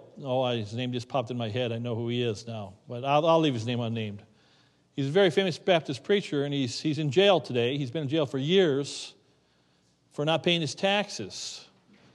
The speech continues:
And he, and, uh, in many ways, I think the man is a godly man. He's certainly an intellectual man. He's very godly in many ways.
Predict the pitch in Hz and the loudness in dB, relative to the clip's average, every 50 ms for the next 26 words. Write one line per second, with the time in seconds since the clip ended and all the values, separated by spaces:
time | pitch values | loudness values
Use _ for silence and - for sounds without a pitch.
0 | _ _ _ _ _ _ _ - 135 135 135 135 123 147 147 139 139 131 127 123 | _ _ _ _ _ _ _ -4 -2 -2 0 0 2 2 2 2 2 2 0 -2
1 | 110 - - - _ _ _ _ - - 147 143 143 139 135 139 135 131 123 127 | -4 -8 -14 -20 _ _ _ _ -12 -6 -4 -4 -2 -2 0 2 2 2 4 2
2 | 123 117 113 117 127 143 196 - _ _ _ 247 151 135 135 139 139 139 156 170 | 2 0 -2 -4 -8 -12 -16 -20 _ _ _ -10 -8 -6 -6 -4 -4 -2 0 0
3 | 180 175 156 160 170 156 - 160 127 - 165 147 139 147 139 147 151 147 147 135 | 0 2 2 2 2 2 2 -2 -2 -2 -4 -4 -4 -4 -2 0 0 0 0 -2
4 | 117 - 135 123 117 113 139 143 156 156 147 147 143 143 143 151 170 180 156 123 | -2 -2 -4 -4 -2 0 4 4 4 4 4 0 0 0 0 0 0 0 -2 -4
5 | 113 - - - 156 143 139 135 131 127 135 147 147 143 147 139 - - 151 135 | -6 -6 -4 -4 -2 -2 -2 -2 -2 -2 -2 -2 0 0 0 0 -2 -4 -6 -4
6 | 131 135 139 143 160 160 147 120 110 - - 117 127 135 131 127 120 113 110 131 | -2 -2 -2 -2 -2 -2 -4 -6 -6 -8 -8 -6 -4 -2 -2 -4 -4 -4 0 2
7 | 131 135 143 139 143 156 160 147 139 127 127 123 131 139 139 135 127 135 135 151 | 4 4 4 2 2 0 0 0 -2 -4 -4 -4 -4 -4 -4 -2 0 0 2 2
8 | 170 175 170 - - | 0 0 -2 -6 -12